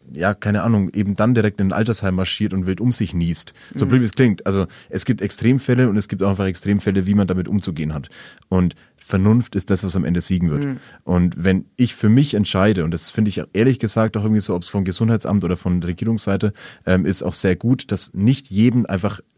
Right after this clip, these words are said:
Speaker 1: von vornherein oder bis jetzt einfach so richtige Pflichten auferlegt wurden. Wir haben noch keine Ausgangssperre. Wir haben noch nicht, ähm, ab jetzt darf man das nicht mehr machen. Punkt. So.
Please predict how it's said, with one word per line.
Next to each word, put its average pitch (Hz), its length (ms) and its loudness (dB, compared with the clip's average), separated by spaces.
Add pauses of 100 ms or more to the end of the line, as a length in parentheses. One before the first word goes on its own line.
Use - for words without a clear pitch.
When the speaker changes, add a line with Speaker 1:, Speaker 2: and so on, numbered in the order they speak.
(140)
Speaker 1:
von 92 200 -2
vornherein 107 560 2
oder 95 240 0
bis - 320 -4
jetzt 101 200 -2
einfach 98 180 -2
so - 120 -2
richtige 90 320 -2
Pflichten - 580 -2
auferlegt 73 480 -10
wurden. 67 260 -10 (380)
Wir 95 140 -2
haben 139 120 2
noch 147 100 0
keine 87 240 0
Ausgangssperre. 76 760 -4
Wir 82 140 0
haben 117 220 4
noch 104 160 2
nicht, 101 260 2 (240)
ähm, 90 340 0
ab 92 160 -2
jetzt 101 300 -2
darf 107 260 2
man 98 200 2
das 104 240 -2
nicht 110 260 -2
mehr 92 140 2
machen. 92 340 -2
Punkt. 90 460 -2
So. - 240 -6